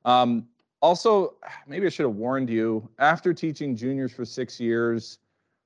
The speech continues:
um, I don't really have an embarrassment factor about talking about sensitive topics. So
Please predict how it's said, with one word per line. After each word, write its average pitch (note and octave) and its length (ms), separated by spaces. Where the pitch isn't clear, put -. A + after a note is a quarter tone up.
um, G#2+ 540
I B2+ 100
don't D3+ 240
really D3+ 200
have C#3 200
an C3 80
embarrassment A#2 800
factor B2 520
about A2 360
talking A2+ 400
about A#2 220
sensitive A#2 460
topics. A#2 460
So A2 400